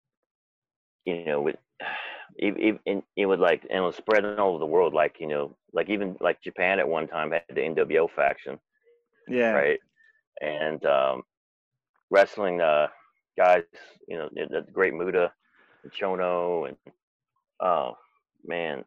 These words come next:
Speaker 1: and Jushin Liger come in, and it was just, uh, it was, it's such an exciting time.
Speaker 2: Ja-
Speaker 1: And of course, the guys from Europe, which I knew well, like William Regal,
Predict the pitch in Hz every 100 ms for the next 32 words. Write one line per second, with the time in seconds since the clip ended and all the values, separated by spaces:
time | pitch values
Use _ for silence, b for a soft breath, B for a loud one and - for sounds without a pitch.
0 | - 67 67 87 85 82 78 78 85 87
1 | 87 85 85 _ _ _ _ _ _ _
2 | - 85 80 87 82 69 69 71 - -
3 | - 69 67 - 73 - - - 101 -
4 | - _ - 73 71 - 71 - _ _
5 | _ _ _ _ _ _ _ _ _ _
6 | b b b - 170 185 90 135 127 117
7 | 113 107 107 113 120 117 87 - 95 110
8 | 107 90 82 82 - b b b b b
9 | b - 87 92 98 95 92 92 90 90
10 | 87 87